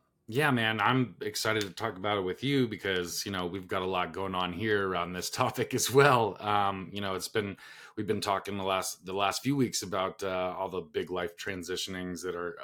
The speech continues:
are happening in our household. And, um, you know, so everybody's home and, you know, we're trying to figure out summer, and we've implemented some of the, the strategies that we've talked about. But, you know, with everybody being here all the time, all at once, everybody's got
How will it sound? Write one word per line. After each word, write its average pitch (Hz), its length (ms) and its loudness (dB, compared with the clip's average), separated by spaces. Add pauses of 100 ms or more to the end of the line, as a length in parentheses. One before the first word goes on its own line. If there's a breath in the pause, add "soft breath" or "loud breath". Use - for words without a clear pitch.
(160)
are 95 120 -8
happening 98 400 -4
in 92 160 -6
our 95 180 0
household. 92 680 -2
And, 82 180 -12 (540 loud breath)
um, 90 440 -4
you 95 140 -10
know, 82 200 -8
so 95 220 -4
everybody's 123 440 2
home 113 400 2
and, 92 260 -4
you 101 80 -8
know, 95 160 -2
we're 95 140 0
trying 104 240 -2
to 92 60 -8
figure 95 300 -4
out 98 140 0
summer, 92 440 -4
and 85 260 -6
we've 104 180 -4
implemented 95 580 -4
some 95 220 -8
of 90 80 -10
the, 90 420 -6
the 90 60 -18
strategies 92 640 -4
that 90 80 -8
we've 95 200 -8
talked 92 280 -4
about. 90 320 -6
But, 92 240 -6
you 107 80 -8
know, 98 200 -6 (380 soft breath)
with 113 220 0
everybody 131 580 4
being 117 400 2
here 113 440 2
all 107 300 4
the 104 100 0
time, 107 420 -2
all 98 240 0
at 92 100 -8
once, 95 400 -2
everybody's 92 480 -4
got 95 300 2